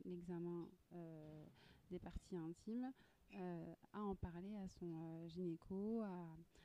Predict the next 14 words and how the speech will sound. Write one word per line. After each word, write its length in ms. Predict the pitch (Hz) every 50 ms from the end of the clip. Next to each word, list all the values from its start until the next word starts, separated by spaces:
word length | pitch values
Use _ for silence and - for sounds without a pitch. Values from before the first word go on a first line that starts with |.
| - - -
à 100 | 180 170
aborder 380 | 170 175 175 170 180 180 202
le 100 | 190 190
sujet, 600 | 185 - - - 175 165 175 185 196 208 214 214 208
à, 920 | 190 175 165 160 165 165 165 165 165 - 175 - - - - - - 180
à 40 | 175
parler 320 | - - 180 175 190 208 214
de, 340 | 196 190 180 175 170 170 165 165 165 -
du 80 | 190
mal-être, 680 | 190 180 170 165 160 165 180 190 202 214 220 - - -
du 140 | - 190
malaise 560 | 180 170 165 160 160 175 196 202 220 214 190 180 - - - - - - - -
et, 140 | 185 180 175 175
euh, 360 | 170 165 160 160 151 156